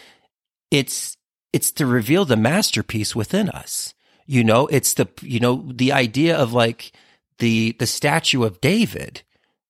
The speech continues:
You know, the statue of David was always in that rock that it was sculpted from. But it was through the process of, you know, cutting it through and polishing it down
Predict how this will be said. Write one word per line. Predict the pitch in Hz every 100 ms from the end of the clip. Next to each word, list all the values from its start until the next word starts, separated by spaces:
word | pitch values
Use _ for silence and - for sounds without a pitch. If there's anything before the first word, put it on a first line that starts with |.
| _
You | 143
know, | 127
the | 127 127
statue | - - 214 262 - 117 -
of | 120 95 90
David | - 143 214 117 98 92 101 _ _ _ _
was | - 120 - -
always | 151 214 175 120 110 -
in | 156 190 151 110 107 - -
that | 113 117
rock | 117 104 135 165 135 -
that | 135 110
it | -
was | 110
sculpted | - - 175 214 - -
from. | - - - _ _ _ _ _
But | 127 120
it | 139
was | 127 -
through | 147 180 175
the | 113
process | - 131 151 202 - 127 120 113
of, | 101
you | 107
know, | 101 98 98 _ _ -
cutting | - 143 165 156
it | 135
through | - - 151 180 123 123
and | 123 -
polishing | 156 147 127 - 117
it | 107 -
down | 120 175 123 104